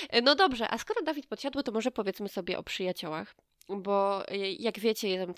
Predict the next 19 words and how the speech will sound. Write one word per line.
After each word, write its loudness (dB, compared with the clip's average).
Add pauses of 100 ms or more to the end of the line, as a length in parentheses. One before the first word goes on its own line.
(100)
jestem 0
wielką 2
fanką -4
tego -4
serialu. -4
Oglądałam 0
go 0
multum 2
razy 4 (460)
i -2
w -8
tym 6
roku 4 (420)
myślę, 2
że 0
tak 0
z -10
trzy 0
razy. 4